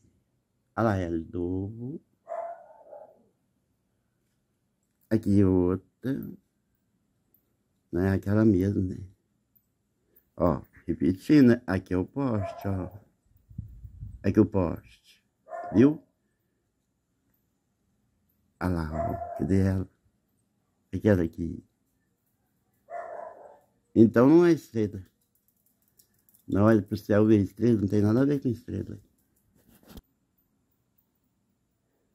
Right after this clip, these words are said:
Olha lá. Ah, tá bom, né?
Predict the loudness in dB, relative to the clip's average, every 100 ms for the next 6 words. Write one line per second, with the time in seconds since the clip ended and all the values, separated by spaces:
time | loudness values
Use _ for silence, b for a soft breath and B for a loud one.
0 | _ -2 0 0 -2 -10 _ _ _ _
1 | _ _ _ _ _ _ _ _ _ _
2 | _ _ _ _ _ _ _ _ _ _
3 | _ _ _ _ _ _ _ _ _ _
4 | _ _ _ _ _ -6 -2 -2 0 0
5 | 0 -2 -6